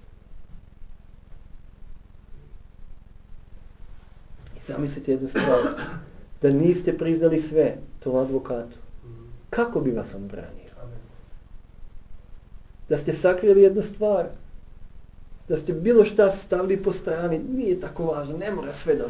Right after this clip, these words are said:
Speaker 1: zna, ne mora sve i da prizna. Šta bi on učinio? Optuživač bi izneo nešto i kako bi vas on branio kao sudija?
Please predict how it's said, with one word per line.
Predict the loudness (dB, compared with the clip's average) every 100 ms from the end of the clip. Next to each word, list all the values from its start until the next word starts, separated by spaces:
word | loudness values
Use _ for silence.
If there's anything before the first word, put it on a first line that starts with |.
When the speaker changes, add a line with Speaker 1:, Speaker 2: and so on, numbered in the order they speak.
| -2
Speaker 1:
zna, | -2 -4 -8
ne | -4
mora | 2 2
sve | 4 6 8
i |
da | 6
prizna. | 4 2 0 -2 -6 -8 -14 -14 -16 -16 -14 -14 -14 -18 -18 -16
Šta | -12 4 6
bi | 6
on | 4
učinio? | 2 4 4 4 2 -2 -10 -16 -18 -16 -16 -16 -18 -18 -16 -14 -14 -16 -14 2
Optuživač | 4 6 6 10 12 12
bi | 10 6
izneo | 12 12 12
nešto | 12 12 12 12 12 10 -10 -16 -18 -16 -14 -16 -8 -4
i | 0
kako | 2 6 8
bi | 8
vas | 8 6 2
on | -2
branio | -2 -4 -6 -10
kao | -8 -8
sudija? | -6 -6 -4 -4